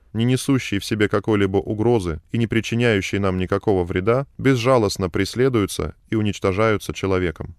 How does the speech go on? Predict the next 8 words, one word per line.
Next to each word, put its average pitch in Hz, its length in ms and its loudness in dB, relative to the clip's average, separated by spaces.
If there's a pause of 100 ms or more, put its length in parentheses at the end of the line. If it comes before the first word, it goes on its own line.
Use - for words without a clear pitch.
(240)
В - 60 -14
своем 139 360 4
описании 135 480 0
«Золотого 113 540 2
века» 107 480 0
под 98 160 -4
Сатурном 101 600 0 (220)
Платон 156 520 2